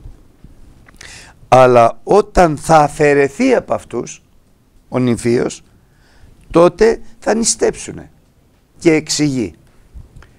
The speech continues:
"Κανένας δεν βάζει επίραμα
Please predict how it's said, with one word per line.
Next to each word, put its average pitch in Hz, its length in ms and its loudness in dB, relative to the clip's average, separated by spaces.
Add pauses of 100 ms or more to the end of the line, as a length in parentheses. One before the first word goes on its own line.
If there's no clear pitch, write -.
(480)
"Κανένας 226 540 2
δεν 165 160 0
βάζει 131 500 0
επίραμα 139 840 0